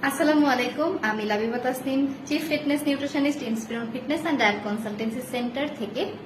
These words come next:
আজকে আপনাদের সাথে খুবই গুরুত্বপূর্ণ একটি খনিজ উপাদান নিয়ে কথা বলবো। সেই গুরুত্বপূর্ণ খনিজ উপাদানটি হচ্ছে জিঙ্ক। জিঙ্ক আমাদের শরীরে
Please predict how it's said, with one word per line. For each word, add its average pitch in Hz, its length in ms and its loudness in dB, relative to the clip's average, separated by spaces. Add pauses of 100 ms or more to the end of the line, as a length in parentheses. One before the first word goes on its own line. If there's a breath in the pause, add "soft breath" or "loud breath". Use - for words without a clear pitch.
(680)
আজকে 254 300 -2
আপনাদের 254 300 2
সাথে 247 260 -2 (460 loud breath)
খুবই 330 160 2
গুরুত্বপূর্ণ 330 560 2
একটি 330 280 4
খনিজ 226 240 0
উপাদান 202 320 -2
নিয়ে 202 180 -4
কথা 196 200 -6 (100)
বলবো। - 260 -12 (540)
সেই 254 160 2
গুরুত্বপূর্ণ 254 520 -2
খনিজ 240 320 0
উপাদানটি 214 380 -2
হচ্ছে 226 300 -4 (240)
জিঙ্ক। - 300 -4 (1000 loud breath)
জিঙ্ক 330 280 4
আমাদের 285 380 6
শরীরে 233 480 2